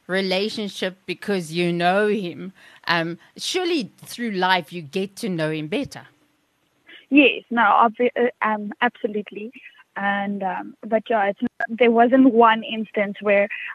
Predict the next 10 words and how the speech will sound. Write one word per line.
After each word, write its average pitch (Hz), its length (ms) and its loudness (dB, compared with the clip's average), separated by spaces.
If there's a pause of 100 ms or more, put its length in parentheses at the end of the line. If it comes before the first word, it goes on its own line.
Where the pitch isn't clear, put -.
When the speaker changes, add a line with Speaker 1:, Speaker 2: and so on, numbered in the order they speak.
Speaker 2:
I 208 100 4
wasn't 233 400 8
believing, 233 480 2
wasn't 220 320 4
believing, 214 420 -8
and 208 140 -14
it 196 180 -14
just 202 160 -10
happened. - 600 -2
Speaker 1:
<laughs> 208 200 -8